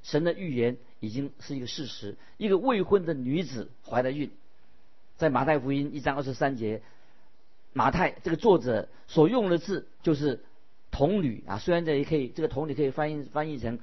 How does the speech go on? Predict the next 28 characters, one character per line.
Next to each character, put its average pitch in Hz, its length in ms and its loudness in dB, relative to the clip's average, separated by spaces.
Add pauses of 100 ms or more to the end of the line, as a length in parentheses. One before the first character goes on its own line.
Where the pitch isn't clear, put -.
(140)
年 147 240 2
轻 165 160 -2
的 143 80 0
女 127 240 0
子， 101 260 -8 (400)
那 143 80 2
么 156 80 8
旁 160 200 2
边 190 220 4
小 123 240 4
字 151 140 -2
说 160 120 6
“童 160 300 2
女”， 123 180 0 (260)
那 165 120 2
真 247 220 2
正 220 140 6
的 180 60 -4
意 190 140 2
思 143 260 -2
就 175 100 -2
是 160 180 -2 (120)
指 123 120 -8
童 156 200 -6
女 117 140 -4
的 110 80 -4
意 113 140 -8
思。 - 260 -10